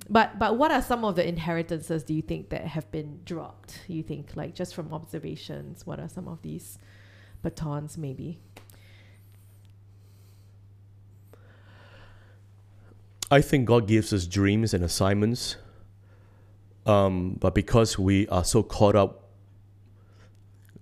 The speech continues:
Speaker 2: with, with the worldly possessions and the worldly attractions that we forget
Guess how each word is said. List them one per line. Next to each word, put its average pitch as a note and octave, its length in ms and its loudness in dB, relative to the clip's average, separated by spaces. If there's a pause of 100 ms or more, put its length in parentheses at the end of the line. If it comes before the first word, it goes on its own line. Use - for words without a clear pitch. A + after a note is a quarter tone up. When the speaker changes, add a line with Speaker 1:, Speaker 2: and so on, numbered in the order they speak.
(120)
Speaker 2:
with, G2 280 4 (1600)
with G2 240 2
the F#2+ 100 4
worldly G#2+ 460 4
possessions F#2+ 800 0
and F2 160 0
the E2+ 80 2
worldly F#2+ 800 2 (180)
attractions F2+ 880 -2
that E2+ 260 2 (1600)
we G2 80 2
forget F#2+ 480 2